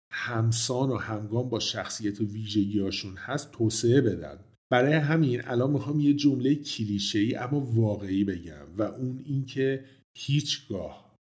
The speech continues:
هیچگاه برای آغاز توسعهٔ فردی دیر نیست. با همهٔ این حرفایی که زده شد،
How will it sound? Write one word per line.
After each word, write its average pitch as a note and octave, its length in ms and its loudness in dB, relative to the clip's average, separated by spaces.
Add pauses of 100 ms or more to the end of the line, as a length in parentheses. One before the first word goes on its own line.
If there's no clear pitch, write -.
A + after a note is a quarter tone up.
(260)
هیچگاه F#2 540 -14
برای E2+ 280 -10
آغاز F2 500 -14
توسعهٔ F2 520 -10
فردی G2 640 -10 (100)
دیر G2+ 260 0
نیست. - 720 -6 (1080)
با C3+ 200 4
همهٔ C#3+ 260 2
این C#3+ 200 0
حرفایی C#3 480 -2
که C3+ 160 0
زده B2+ 340 0
شد، A#2+ 560 2